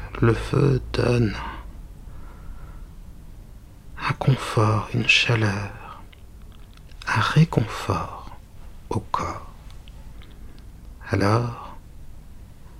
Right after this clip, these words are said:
rien qu'à la vue distante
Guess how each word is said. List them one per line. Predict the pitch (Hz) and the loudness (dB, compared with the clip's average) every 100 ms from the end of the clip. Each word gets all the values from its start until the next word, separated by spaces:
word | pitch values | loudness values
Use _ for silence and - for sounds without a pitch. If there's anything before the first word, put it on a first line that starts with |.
| - | -16
rien | - - 104 120 | -10 0 6 6
qu'à | - 107 | 6 6
la | 104 | 8
vue | 98 110 127 123 - - - - - - - - - - - | 6 4 4 2 -2 -12 -14 -14 -14 -12 -6 -6 -6 -8 0
distante | 113 - - 120 113 - - - | 2 4 6 6 6 -2 -10 -10